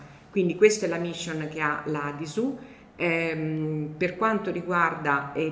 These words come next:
la, il, i raccordi, il, il coordinamento con l'Università di Perugia,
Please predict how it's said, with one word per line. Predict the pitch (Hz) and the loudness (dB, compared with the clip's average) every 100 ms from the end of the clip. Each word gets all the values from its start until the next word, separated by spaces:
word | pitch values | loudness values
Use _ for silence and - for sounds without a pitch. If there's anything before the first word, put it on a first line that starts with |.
| 160 | -2
la, | 156 147 143 139 135 | -4 -2 -2 -4 -4
il, | 139 156 151 151 | -4 -4 -4 -4
i | 180 | -2
raccordi, | 175 - 214 208 165 143 143 127 | -2 -2 0 0 0 -2 -2 -2
il, | - - | -4 -6
il | 151 | -8
coordinamento | 165 156 160 160 190 185 170 | -6 -4 -2 -2 0 -2 -2
con | 156 | -4
l'Università | 156 156 156 175 180 185 | -2 -2 -2 -4 -4 -4
di | 170 | -4
Perugia, | 165 160 139 135 156 175 | -6 -6 -6 0 2 2